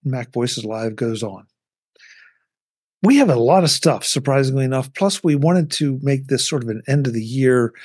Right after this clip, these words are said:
big story show, but we also have some current stories that need to be looked at. Uh, but before we get to all that, we're gonna rip around the table and see who's here and then go from there. I'm trying a little bit different layout tonight, uh, on my screen. Doesn't mean anything to you.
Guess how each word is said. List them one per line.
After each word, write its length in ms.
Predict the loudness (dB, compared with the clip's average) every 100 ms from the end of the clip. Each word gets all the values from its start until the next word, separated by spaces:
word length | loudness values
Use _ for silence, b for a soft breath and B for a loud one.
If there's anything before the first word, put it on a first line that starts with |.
| B B -4
big 200 | 0 0
story 380 | 0 0 4 2
show, 320 | 2 0 0
but 160 | 0 -2
we 180 | -4 -2
also 320 | 0 2 4
have 200 | 2 2
some 160 | -4 -4
current 260 | 0 2
stories 440 | 0 -6 -6 -6 -6
that 100 | -6
need 180 | -8 -6
to 60 |
be 100 | -6
looked 220 | -6 -6
at. 280 | -6 -8 -14 B B B B B B
Uh, 220 | 0 2 2
but 180 | 0
before 260 | 0 2 4
we 100 | 4
get 180 | 2 2
to 60 |
all 100 | -2 0
that, 240 | -2 -4
we're 120 | -6
gonna 420 | -4 -2 -2 -4 -2
rip 240 | -2 2
around 280 | 2 2 0
the 80 | 0
table 320 | 0 0 -2
and 120 | -6
see 200 | -2 -2
who's 200 | 0 -2
here 200 | -2 -2
and 120 | 0
then 380 | -2 -4 -4 -6 _ _
go 140 | -6 -4
from 200 | -2 -2
there. 240 | -2 -4 _ _ _ _ _ _ b b b _ -2
I'm 180 | 0 2
trying 280 | 2 4 4
a 60 |
little 180 | 2 2
bit 200 | 0 0
different 320 | 0 0 -2
layout 480 | 0 2 0 -2 -8
tonight, 440 | -6 -4 -4 -6
uh, 320 | -2 0 2 0 -2
on 220 | -2 2
my 160 | 2 2
screen. 400 | -2 -4 -4 -4
Doesn't 240 | -4 -6
mean 120 | -6
anything 300 | -4 -4 -6
to 80 | -4
you. 340 | 0 0 0